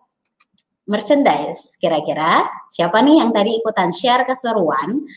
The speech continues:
dari webinar sesi ini di Instagram story-nya? Oke, tadi kita dari tim Pimin, eh,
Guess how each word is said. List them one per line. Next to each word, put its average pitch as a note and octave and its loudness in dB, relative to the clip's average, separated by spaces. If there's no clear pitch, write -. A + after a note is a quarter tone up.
dari F3+ 2
webinar E3+ 0
sesi E3 -2
ini G#3+ -2
di F3+ -2
Instagram E3 -2
story-nya? D#3 -4
Oke, D#3+ 2
tadi - 0
kita D4+ 2
dari F#3 2
tim F3+ -2
Pimin, D4+ 2
eh, D#3+ -2